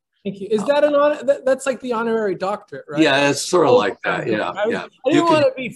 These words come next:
Speaker 1: forward, but I was hoping that,
Speaker 2: <laughs>
Speaker 1: you know, just a little something to put on the wall.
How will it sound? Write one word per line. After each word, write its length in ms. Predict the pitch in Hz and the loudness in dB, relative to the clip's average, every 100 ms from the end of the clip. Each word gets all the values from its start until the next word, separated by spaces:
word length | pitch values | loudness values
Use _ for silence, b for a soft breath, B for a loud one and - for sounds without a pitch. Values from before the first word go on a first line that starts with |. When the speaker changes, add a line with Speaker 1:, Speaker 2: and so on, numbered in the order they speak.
| - | 2
Speaker 1:
forward, 520 | 262 269 226 180 165 | 4 4 2 0 -2
but 100 | 175 | -2
I 80 | 175 | -2
was 240 | 170 139 - | -2 -6 -4
hoping 360 | 269 240 214 - | -4 -2 -4 -4
that, 160 | - - 170 - | -6 -4 -10 -6
Speaker 2:
<laughs> 60 | |
Speaker 1:
you 80 | 202 | -8
know, 80 | 170 B B - | -8 B B -14
just 220 | 359 - 269 | -12 -8 -8
a 40 | |
little 320 | 240 233 226 | -2 -2 -2
something 400 | 220 214 202 202 | -6 -8 -8 -8
to 80 | 190 | -12
put 200 | - 190 | -10 -8
on 100 | 175 | -8
the 80 | 160 | -10
wall. 480 | 151 160 165 175 | -8 -6 -6 -8